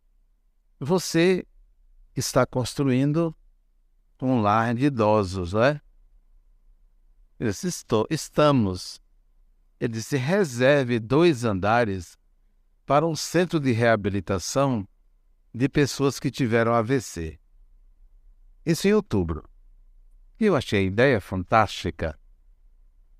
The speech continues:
Me entusiasmei e comecei a estudar sobre A V C. Pesquisei, perguntei a médicos. No mês seguinte, trinta de novembro,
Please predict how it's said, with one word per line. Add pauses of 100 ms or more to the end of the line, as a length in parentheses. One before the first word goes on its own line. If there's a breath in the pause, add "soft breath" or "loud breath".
(220)
Me
entusiasmei (360)
e
comecei
a
estudar
sobre
A
V
C. (1400)
Pesquisei, (280)
perguntei
a
médicos. (760)
No
mês
seguinte, (760)
trinta
de
novembro,